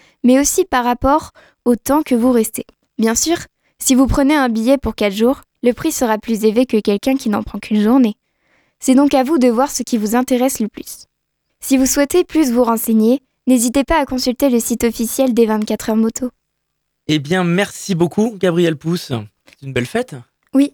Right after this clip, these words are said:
Speaker 1: merci beaucoup à vous aussi.
Speaker 2: Donc, on vous retrouve lundi également à huit heures quinze sur notre antenne pour un reportage, parce que hier, vous êtes allé à une conférence en particulier.
Speaker 1: Oui, en effet, j'ai pu assister, euh,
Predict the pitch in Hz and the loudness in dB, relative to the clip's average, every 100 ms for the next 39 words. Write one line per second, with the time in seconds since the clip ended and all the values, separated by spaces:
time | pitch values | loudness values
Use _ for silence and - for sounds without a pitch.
0 | _ 233 240 - 240 233 - 240 214 214 | _ -2 -2 -4 -6 -8 -4 -4 -4 -6
1 | - 320 - - - - _ - 254 233 | -8 -14 -18 -18 -18 -20 _ 0 2 2
2 | 160 147 - 254 247 226 185 175 - 151 | 0 0 -2 -2 -2 0 0 0 -4 -2
3 | 143 120 110 110 123 311 247 180 156 147 | -2 0 -4 -4 0 2 2 0 0 -2
4 | 117 151 214 208 - 156 135 101 - 226 | -2 -4 -2 -4 -2 -4 -6 -8 -4 -2
5 | 226 196 165 151 247 208 269 247 208 190 | 0 -2 -2 -2 -4 -2 0 2 0 0
6 | 185 - 190 220 214 147 151 - - 240 | -4 -2 -2 -2 -4 -6 -8 -10 -12 -12
7 | 165 147 180 196 139 127 127 196 120 - | -10 -6 -6 -8 -8 -6 -2 -2 -2 -6
8 | 247 - 170 151 151 123 107 - 120 104 | -4 -2 -2 -2 -8 -12 -16 -16 -20 -20
9 | 101 101 117 _ _ 262 302 330 - 254 | -20 -20 -20 _ _ 2 2 2 0 2
10 | 254 - 294 302 - 226 233 339 311 - | 2 2 2 2 -2 -4 -2 0 0 -2
11 | 226 - 269 269 214 208 | -8 -4 0 2 2 0